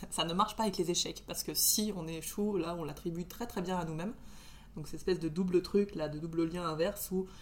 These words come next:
si je réussis, c'est grâce à l'autre, ou c'est grâce à l'environnement, c'est grâce à la chance, machin. Et si j'échoue, par contre, <laughs> c'est entièrement ma faute et je suis un gros navet. Euh, la peur de tromper son entourage, c'est, euh, une question de place. C'est en fait, j'ai, j'ai pas ma place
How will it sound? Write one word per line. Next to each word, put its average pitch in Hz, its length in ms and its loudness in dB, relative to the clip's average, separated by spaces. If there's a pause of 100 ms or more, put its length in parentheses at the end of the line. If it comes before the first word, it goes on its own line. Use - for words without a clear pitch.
(240)
si 208 180 -2
je 190 80 2
réussis, 202 420 6
c'est 156 140 -2
grâce 160 340 -4
à 151 80 -4
l'autre, 185 420 6 (560)
ou 151 300 -4
c'est 131 120 -6
grâce 147 180 -8
à - 20 -4
l'environnement, 151 380 -2
c'est 180 80 -8
grâce 170 160 -10
à 160 40 -10
la 151 60 -10
chance, 151 220 -6
machin. 208 240 -6 (180)
Et 185 260 8
si 185 220 2
j'échoue, 170 400 2
par 190 160 -2
contre, 208 240 -2
<laughs> - 0 -
c'est - 460 -4
entièrement 185 560 -2
ma 156 160 -2
faute 202 380 0
et 160 40 -6
je 151 80 -4
suis 185 300 -6
un 151 80 -6
gros 151 180 -2
navet. 160 240 -10 (1000)
Euh, 147 200 0
la 170 100 6
peur 202 120 6
de 196 40 2
tromper 185 180 -4
son 185 100 -2
entourage, 175 520 4
c'est, 156 340 0
euh, 143 340 -6
une 156 80 -8
question 165 200 -6
de 156 60 -6
place. - 360 -2
C'est - 120 -12
en 165 80 -8
fait, 156 180 -8
j'ai, 156 240 -4
j'ai 156 120 -4
pas 175 180 0
ma 165 100 -4
place - 380 -6